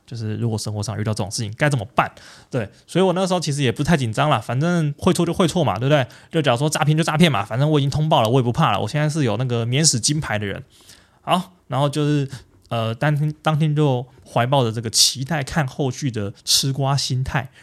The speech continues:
然后我就继续等待了嘛，等时间，然后我就去做我自己的事情了，终于可以去刷牙尿尿了，好爽啊！然后，呃，我接下来呢，就大概过了差不多有四五个小时吧，到了下午的时候，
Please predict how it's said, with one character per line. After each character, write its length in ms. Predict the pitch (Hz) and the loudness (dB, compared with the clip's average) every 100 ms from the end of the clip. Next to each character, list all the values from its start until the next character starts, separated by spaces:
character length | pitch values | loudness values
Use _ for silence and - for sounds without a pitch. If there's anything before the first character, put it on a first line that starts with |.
| - - | -20 -14
然 120 | 107 | -6
后 140 | 131 | -4
我 100 | 104 | -4
就 180 | 101 113 | -4 -4
继 140 | 113 131 | -6 -8
续 100 | 127 | -8
等 180 | - - | -8 -8
待 200 | 131 120 | -4 -4
了 80 | 87 | -4
嘛， 140 | 98 98 _ _ | -10 -14 _ _
等 160 | - 101 | -12 -10
时 140 | 104 | -10
间， 160 | 113 113 | -8 -8
然 80 | 110 | -6
后 80 | 104 | -6
我 80 | |
就 100 | 98 | -6
去 100 | 107 | -6
做 160 | 110 113 | -6 -6
我 40 | |
自 60 | 98 | -4
己 60 | 117 | -4
的 60 | |
事 140 | 104 113 | -4 -6
情 140 | 95 | -6
了， 80 | 92 | -8
终 200 | - 127 | -6 -4
于 40 | |
可 100 | 120 | -2
以 40 | 120 | -2
去 80 | |
刷 180 | 123 127 | -2 -2
牙 80 | 113 | -2
尿 120 | 120 | -2
尿 140 | 120 101 | -2 -4
了， 80 | 95 | -4
好 80 | 107 | -6
爽 200 | - 87 | -8 -10
啊！ 140 | - - - _ | -16 -20 -20 _
然 120 | 110 | 2
后， 280 | 143 135 127 - - | 4 4 2 -6 -12
呃， 260 | - 117 117 | -4 -2 0
我 260 | 113 120 127 - | 0 -2 -4 -4
接 120 | 170 | 0
下 140 | 170 156 | 4 4
来 160 | 127 | 4
呢， 300 | 127 135 139 143 | 4 2 0 -2
就 100 | 139 | -2
大 100 | 139 | 0
概 120 | 131 | 0
过 180 | 131 127 | 0 0
了 340 | 113 107 110 143 - | 2 0 -4 -8 -12
差 140 | - | -8
不 60 | 123 | -4
多 240 | 127 127 127 | -2 -2 -2
有 140 | 107 | -4
四 220 | - - | 0 2
五 80 | 139 | 2
个 80 | 104 | 0
小 160 | 98 | -4
时 160 | - - | -10 -12
吧， 140 | 92 - | -14 -6
到 120 | 127 | -4
了 60 | 98 | -4
下 260 | - 185 - | -2 -2 -4
午 120 | - | -12
的 80 | - | -14
时 100 | 110 | -14
候， 180 | 104 | -14